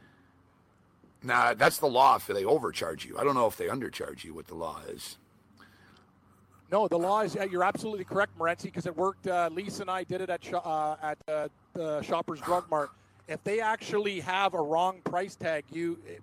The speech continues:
Speaker 2: by law, and then you go up and say, "No, it was this way," they have to give it to you for free.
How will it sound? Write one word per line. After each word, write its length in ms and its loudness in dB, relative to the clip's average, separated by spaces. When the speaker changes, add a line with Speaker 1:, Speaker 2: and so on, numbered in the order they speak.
Speaker 2:
by 180 2
law, 400 2
and 80 -14
then 100 -6
you 60 -8
go 200 0
up 180 2
and 120 -6
say, 240 -4
"No, 180 -2
it 60 -4
was 140 -4
this 220 -8
way," 220 -2
they 120 -4
have 240 -6
to 80 -8
give 140 -6
it 60 -12
to 60 -14
you 140 -10
for 140 -8
free. 300 -10